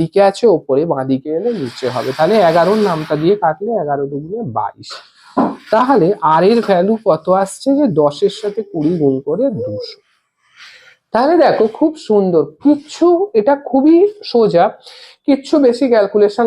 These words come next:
লাগছে না। শুধু আমরা তেষট্টি ডিগ্রি কোণটাকে রেডিয়ানে কনভার্ট করে সূত্রে বসিয়ে দিচ্ছি। কি সূত্র? S equal to R theta। এই সূত্র কাজে লাগিয়ে কিন্তু বিভিন্ন ধরনের সংখ্যাগুলো চেঞ্জ করে তোমাদের অঙ্ক আসতে পারে। তো, তো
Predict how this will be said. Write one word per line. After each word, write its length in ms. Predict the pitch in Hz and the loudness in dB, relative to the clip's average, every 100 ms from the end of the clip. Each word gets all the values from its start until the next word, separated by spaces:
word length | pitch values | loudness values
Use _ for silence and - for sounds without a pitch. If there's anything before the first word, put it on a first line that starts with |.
| 220 | 2
লাগছে 260 | 196 143 147 | 0 0 -2
না। 60 | 165 - | -2 0
শুধু 200 | 220 226 254 | 0 2 2
আমরা 160 | 254 285 | 2 2
তেষট্টি 400 | 180 170 214 220 220 | 2 2 0 0 0
ডিগ্রি 200 | 226 247 247 | 2 0 2
কোণটাকে 480 | 185 185 214 214 233 240 - - 160 | 0 0 -4 -2 0 0 -2 -8 -2
রেডিয়ানে 420 | 151 151 175 190 214 | 0 4 2 2 0
কনভার্ট 360 | 151 147 156 165 - | 0 0 -4 -4 -2
করে 140 | 202 320 - | -2 -2 -2
সূত্রে 360 | 160 147 - 254 139 | -2 -2 -2 0 0
বসিয়ে 280 | - 135 123 | -2 -2 -2
দিচ্ছি। 240 | 123 - 139 | -6 -10 -6
কি 80 | 202 208 | -6 -2
সূত্র? 220 | 262 - 349 339 165 180 | -4 -2 -6 0 2 2
S 40 | 196 | -2
equal 280 | 202 220 214 214 | -4 0 0 2
to 40 | 269 143 | 2 2
R 20 | 131 | -2
theta। 220 | 135 143 143 208 | -8 -8 -4 0
এই 80 | 254 294 - _ _ _ _ _ _ _ - | 2 0 -4 _ _ _ _ _ _ _ -8
সূত্র 280 | 196 196 262 254 | -6 0 0 2
কাজে 220 | 180 190 185 | 2 2 2
লাগিয়ে 220 | 185 202 240 | 4 2 2
কিন্তু 160 | 233 262 165 | 2 2 2
বিভিন্ন 320 | 185 220 254 269 185 | 2 4 4 2 0
ধরনের 320 | 175 180 247 - | 0 0 0 -2
সংখ্যাগুলো 460 | 151 165 190 202 240 247 | -6 -4 -4 -2 -2 -2
চেঞ্জ 180 | 156 165 - | -4 -6 -4
করে 120 | 208 220 | -4 -2
তোমাদের 260 | 226 240 240 135 | -2 0 0 -2
অঙ্ক 160 | 120 147 135 | -4 0 0
আসতে 220 | - - 120 | -2 -8 -4
পারে। 140 | 127 131 | -4 -2
তো, 60 | 190 214 _ _ _ _ - 160 175 165 156 | -4 -6 _ _ _ _ -8 -2 0 0 0
তো 60 | 156 | 0